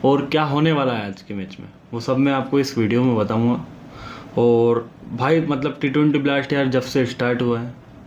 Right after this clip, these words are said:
आपके भाई ने हर एक match में धमाका करा है। और यार, कल तो, अ, जिस match की मैंने आपको video दी थी,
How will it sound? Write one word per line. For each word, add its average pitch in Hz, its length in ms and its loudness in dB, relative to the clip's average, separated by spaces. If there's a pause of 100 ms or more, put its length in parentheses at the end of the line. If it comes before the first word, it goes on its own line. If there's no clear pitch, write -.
(760)
आपके 127 300 0
भाई 139 180 2
ने 147 120 4
हर 123 200 0
एक 139 120 0
match 131 240 0
में 123 100 -4
धमाका 104 360 -6
करा 98 240 -6
है। - 100 -18 (920)
और 131 160 4
यार, 139 240 0 (140)
कल 143 200 2
तो, 156 380 2
अ, 127 960 -6
जिस 147 220 0
match 151 200 0
की 156 100 -2
मैंने 147 180 0
आपको 143 220 -2
video 131 280 2
दी 135 180 2
थी, 143 260 0